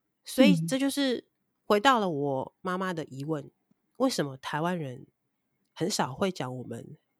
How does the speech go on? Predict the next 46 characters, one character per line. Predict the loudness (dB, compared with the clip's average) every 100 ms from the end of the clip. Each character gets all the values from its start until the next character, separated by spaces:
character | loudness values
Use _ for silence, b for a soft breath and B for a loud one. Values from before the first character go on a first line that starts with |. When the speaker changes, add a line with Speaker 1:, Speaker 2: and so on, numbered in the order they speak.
| -12
Speaker 1:
阿 | -8
美 | -8
族 | -10 -12
的 | -14
话， | -12 -12 -14 _ _ _ _ -14
我 |
们 | -10
原 | -6 -6
住 | -2 -2
民 | -4
的 | -10 -10
话？ | -8 -8 -10 _ _ _ _ _ _ _ _ 0
为 | 2
什 | 2 0
么 | -4
呢？ | -10 -12 -14 _ _ -4
我 | 0
们 | 0 0 -4 _ _ _ _ _
原 | -2 0
住 | 2
民 | 2
跟 | 0 -2 -4
汉 | -4 -2 -2
人 | -6 -10 -18 -20 _ _ _ _ _ _
一 | -6
起 | -4
杂 | 0 0 0
居、 | -2 -2 -2 -2 -2
混 | 0 0 0
居， | -6 -6 -6 -10 -18 -20 -6
住 | -2 -2
了 |
多 | 0 2 2
久 | 0
了？ | -4 -10 -16 -20 B B B
移 | 0 2
民 | 4 2
过 | 6 6
来 | 6 0
开 | 0 0 2
始， | 2 2 0 -10 _ _ _
这 | 2
样 | 2
的 | 2
接 | 2 2 2
触 | 2 0 -2